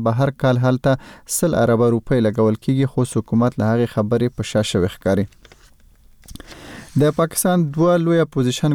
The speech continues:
ګوندونه د عمران خان د حکومت د نسکورولو لپاره ټول ګوندیزه کانفرنس کوي. پاکستان پیپلز پارټي او مسلم لیگ نون پرون په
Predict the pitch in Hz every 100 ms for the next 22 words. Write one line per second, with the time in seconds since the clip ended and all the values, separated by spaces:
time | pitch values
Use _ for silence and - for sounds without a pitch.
0 | 135 131 120 139 143 139 135 123 117 113
1 | 123 139 - 135 131 113 113 - 113 131
2 | 135 120 113 110 - - 113 113 131 131
3 | 117 127 123 120 120 - 117 110 113 110
4 | 117 120 - 107 110 - 87 - 92 101
5 | - - - - 139 131 147 160 151 147
6 | 151 143 139 - 123 123 135 135 123 113
7 | - 117 113 123 123 131 135 135 123 127
8 | 131 -